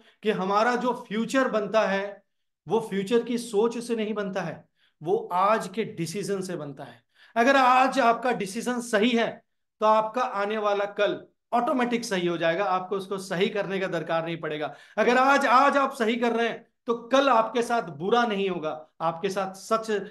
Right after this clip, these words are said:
आपके साथ सही होगा। तो मुझे पूरी उम्मीद है मैंने जो आपको समझाना चाहता था वो यहाँ समझा पाया हूँ।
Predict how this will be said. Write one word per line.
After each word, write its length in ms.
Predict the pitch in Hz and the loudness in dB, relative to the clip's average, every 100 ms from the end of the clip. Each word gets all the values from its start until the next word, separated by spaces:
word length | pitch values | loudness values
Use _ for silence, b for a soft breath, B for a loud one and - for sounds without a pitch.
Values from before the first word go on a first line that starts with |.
| - - | -8 -4
आपके 260 | - 202 | -2 -2
साथ 180 | 185 196 | -2 -2
सही 260 | 185 175 190 | -2 0 0
होगा। 300 | 165 147 - B 202 | 6 6 6 B 0
तो 60 | |
मुझे 180 | 208 254 | 2 4
पूरी 320 | 254 240 262 277 | 2 4 6 6
उम्मीद 240 | 262 240 | 6 4
है 280 | 269 277 - - | 2 0 -10 -2
मैंने 260 | 185 233 262 247 - - | 2 4 4 2 -4 -6
जो 120 | 135 233 | 4 6
आपको 260 | 226 233 220 | 6 4 0
समझाना 420 | 202 190 214 240 | 0 0 0 2
चाहता 300 | 233 208 220 | 2 0 0
था 80 | 220 | -2
वो 140 | 202 | -2
यहाँ 140 | 196 202 | -2 -4
समझा 340 | 190 175 208 | -6 0 2
पाया 240 | 208 214 208 | 4 2 2
हूँ। 220 | 226 | 0